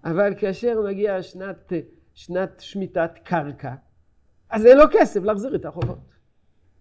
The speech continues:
וכך מסביר הנציב,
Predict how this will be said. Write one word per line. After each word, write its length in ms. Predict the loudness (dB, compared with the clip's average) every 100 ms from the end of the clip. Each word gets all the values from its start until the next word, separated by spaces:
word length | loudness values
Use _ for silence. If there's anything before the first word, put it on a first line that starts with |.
| _ -20 -20 _ _ _ _ _ _ _ _ _ _ _ -20 _ -14 -6
וכך 400 | 0 2 2 0
מסביר 480 | -4 -4 -2 -2 -2 -4
הנציב, 600 | -6 -6 -8 -6 -6